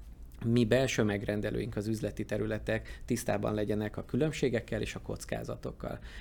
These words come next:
És ezt tartom az egyik legnagyobb ilyen eddig elért eredménynek, hogy van, tudják, hogy van kihez fordulni, tudják, hogy meg, de tudnak konzultálni, és nem mondjuk azt, hogy nekünk kell mindenhol ott lenni, mert ha megbeszéljük, és ti,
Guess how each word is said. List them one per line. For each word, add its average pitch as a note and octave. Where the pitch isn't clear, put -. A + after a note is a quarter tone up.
És -
ezt C#3
tartom A2+
az G#2
egyik G#2
legnagyobb G#2
ilyen G#2
eddig A2
elért G#2
eredménynek, A#2+
hogy A#2
van, B2
tudják, C3
hogy A2+
van B2
kihez A2+
fordulni, C3+
tudják, A2+
hogy G#2+
meg, A2+
de A2+
tudnak A#2
konzultálni, C3+
és C3+
nem C3+
mondjuk A#2+
azt, A#2
hogy G#2+
nekünk A2+
kell G#2+
mindenhol G#2+
ott A#2
lenni, C#3
mert A2+
ha G#2+
megbeszéljük, A2+
és A#2
ti, A2+